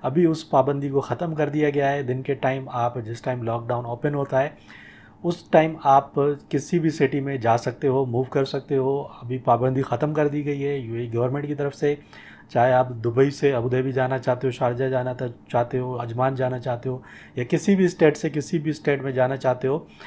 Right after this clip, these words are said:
आपके ऊपर कोई पाबंदी नहीं है। दिन के टाइम आप जा सकते हो, अ, जिस टाइम लॉकडाउन नहीं होता, सुबह छः बजे से रात दस बजे तक आपके ऊपर कोई पाबंदी नहीं है। तो ये दो छोटी सी इंपॉर्टेंट अपडेट्स थी जो आप लोगों के साथ शेयर करनी थी।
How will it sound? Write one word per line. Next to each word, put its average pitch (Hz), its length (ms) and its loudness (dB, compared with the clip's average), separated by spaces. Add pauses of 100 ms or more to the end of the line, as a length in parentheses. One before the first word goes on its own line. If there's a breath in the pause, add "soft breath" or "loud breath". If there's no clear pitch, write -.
(220 loud breath)
आपके 123 260 0
ऊपर 139 180 -2
कोई 147 200 4
पाबंदी 135 440 2
नहीं 131 200 -6
है। 139 220 -6 (220)
दिन 131 160 0
के 139 140 2
टाइम 135 320 0
आप 120 200 -4 (120)
जा 117 180 0
सकते 135 320 -2
हो, 135 180 4 (520 loud breath)
अ, 110 140 -2
जिस 110 260 -4
टाइम 135 260 0
लॉकडाउन 120 560 0
नहीं 117 260 -2
होता, 135 560 -2
सुबह 120 300 -4
छः 127 200 -2
बजे 127 220 -2
से 127 220 -4
रात 113 280 -2
दस 123 160 0
बजे 131 200 0
तक 143 180 -4 (400 loud breath)
आपके 120 240 -4
ऊपर 120 180 -2
कोई 135 220 4
पाबंदी 113 420 0
नहीं 101 160 -8
है। 98 100 -8 (240 loud breath)
तो 131 60 -2
ये 156 160 6
दो 151 240 10
छोटी 147 320 2
सी 147 220 -2
इंपॉर्टेंट 131 600 -4
अपडेट्स 131 560 2
थी 151 100 0
जो 127 140 -2
आप 117 200 0
लोगों 120 180 -4
के - 80 -16
साथ 113 160 -4
शेयर 151 280 2
करनी 165 300 2
थी। 170 180 -2